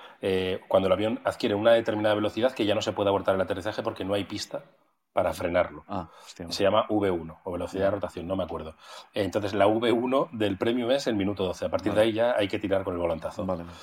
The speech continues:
Speaker 1: Eh, alguien, es que no, no, se-, seguramente si esa persona estuviera aquí, a lo mejor lo contaría, pero no quiero decirlo. Alguien recibía cada semana su cartita escrita con letra de asesino en serie.
Speaker 2: Hostia.
Speaker 1: O sea, letra como escrita con,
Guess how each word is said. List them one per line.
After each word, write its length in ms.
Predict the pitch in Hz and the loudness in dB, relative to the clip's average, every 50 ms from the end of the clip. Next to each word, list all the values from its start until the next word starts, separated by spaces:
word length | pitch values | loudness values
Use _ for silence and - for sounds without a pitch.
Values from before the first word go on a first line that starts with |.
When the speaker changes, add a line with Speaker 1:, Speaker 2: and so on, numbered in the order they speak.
| - - - _ | -20 -20 -8 _
Speaker 1:
Eh, 220 | - 107 95 92 92 95 90 90 95 - - _ - | 2 4 6 6 6 4 0 -2 -6 -8 -8 _ 8
alguien, 500 | 107 127 143 139 131 127 135 147 185 - - | 10 10 10 8 6 0 -2 -4 -6 -8 -12
es 80 | - | -12
que 80 | - - | -6 -2
no, 440 | 104 110 107 107 104 104 101 92 - - - - - - - - - _ _ - - - - - - - _ - | 2 4 4 6 6 4 2 0 -4 -10 -20 -20 -20 -20 -20 -20 -20 _ _ -20 -20 -20 -20 -20 -20 -20 _ -8
no, 200 | 107 110 104 - | -4 -4 -4 -4
se-, 160 | - - 107 101 | -4 -4 -4 -2
seguramente 500 | - - - 101 117 131 135 139 135 143 | 0 0 2 6 6 6 6 4 2 -2
si 100 | 117 127 | -4 -4
esa 120 | 117 117 120 | -2 0 0
persona 240 | 117 110 117 120 117 | 0 2 2 2 0
estuviera 280 | 107 117 110 107 104 | 0 0 -2 0 0
aquí, 180 | 98 95 113 127 - - - - - | -2 -2 -4 -6 -8 -10 -16 -18 -8
a 40 | - | -4
lo 60 | - | -2
mejor 200 | - - - 104 | -2 2 4 4
lo 100 | 101 104 | 6 6
contaría, 400 | 98 101 92 92 92 92 90 85 | 6 4 2 0 -2 -2 -4 -6
pero 160 | - 85 82 82 | -6 -6 -6 -4
no 140 | 85 85 | -4 -4
quiero 180 | 82 90 87 85 | -4 -4 -4 -6
decirlo. 380 | 80 - - 85 80 78 - - - - - - - - | -6 -6 -8 -12 -12 -12 -14 -16 -18 -20 -20 -20 -4 2
Alguien 360 | - 117 123 131 127 147 147 | 4 4 4 4 2 -2 -4
recibía 600 | 123 107 - - 101 92 101 110 117 131 156 - - _ _ _ _ _ _ _ _ | -4 -4 -6 -6 -6 -6 -4 -4 -4 -6 -6 -10 -14 _ _ _ _ _ _ _ _
cada 200 | - 98 104 101 | -2 0 0 0
semana 360 | - - 101 98 107 123 147 | 0 -2 -4 -2 -2 -2 -2
su 160 | 143 - 110 | -2 -4 -6
cartita 560 | - - 85 82 - 117 - - 143 160 - _ - - - _ _ | -6 -6 -8 -6 -6 -6 -6 -6 -6 -8 -10 _ -20 -20 -20 _ _
escrita 640 | - 104 - - - 104 117 117 - 90 85 - _ _ _ _ _ - | -8 -8 -8 -6 -4 -4 -4 -2 -4 -6 -6 -8 _ _ _ _ _ -2
con 180 | - 95 90 | 0 0 0
letra 240 | 98 117 113 110 95 | 0 0 0 0 0
de 120 | 90 90 87 | 0 0 -4
asesino 360 | - - 87 - 110 104 104 | -4 -6 -8 -8 -6 -6 -4
en 60 | 92 | -2
serie. 520 | - - - 143 120 104 - 135 147 170 - - | -4 0 2 2 2 4 2 0 0 0 -2 -10
Speaker 2:
Hostia. 320 | - 92 - - - - 90 | -12 -10 -10 -10 -12 -12 -2
Speaker 1:
O 20 | |
sea, 140 | 113 - 104 | 2 4 4
letra 220 | 104 113 117 - | 4 4 2 0
como 140 | 143 143 131 | -2 0 -2
escrita 280 | 113 - 139 131 135 127 | -2 -2 -2 0 0 2
con, 280 | 127 123 120 117 120 | 2 2 2 0 -4